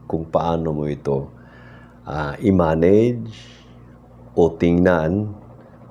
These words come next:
upang ito'y instead na pangit, gawin mong maganda."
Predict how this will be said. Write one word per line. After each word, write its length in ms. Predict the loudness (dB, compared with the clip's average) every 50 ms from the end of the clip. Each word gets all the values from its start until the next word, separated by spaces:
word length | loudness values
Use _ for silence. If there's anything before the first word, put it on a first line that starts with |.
| -20 -20 -16 -2 2
upang 400 | 2 2 4 2 0 2 2 2
ito'y 640 | 0 0 2 2 2 4 4 4 2 2 -2 -2 0
instead 480 | 2 2 2 0 0 0 0 0 2
na 160 | 2 0 0
pangit, 480 | 0 0 0 0 2 2 0 0 -2 -4 -8 -18 -18 -12 -4 2
gawin 400 | 2 4 4 4 4 2 2 2
mong 160 | 0 0 0 -2
maganda." 720 | -4 -6 -6 -8 -8 -6 -6 -6 -6 -6 -10 -16 -20